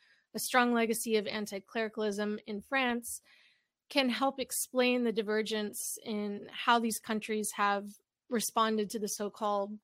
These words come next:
woke takeover, takeover of culture, discourse, institutions. Um, in other words, as you put it, this can explain how France has in some ways resisted its allure.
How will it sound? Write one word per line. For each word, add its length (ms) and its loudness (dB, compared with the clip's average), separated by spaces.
woke 260 0
takeover, 520 -2
takeover 540 0
of 120 -6
culture, 520 -2
discourse, 640 -6
institutions. 880 -8
Um, 460 2
in 140 6
other 180 4
words, 560 2
as 200 -2
you 100 -4
put 200 -2
it, 220 2
this 180 -2
can 360 -4
explain 840 0
how 260 -2
France 360 -4
has 180 -4
in 100 -2
some 280 -2
ways 340 -2
resisted 800 -2
its 220 -6
allure. 500 -6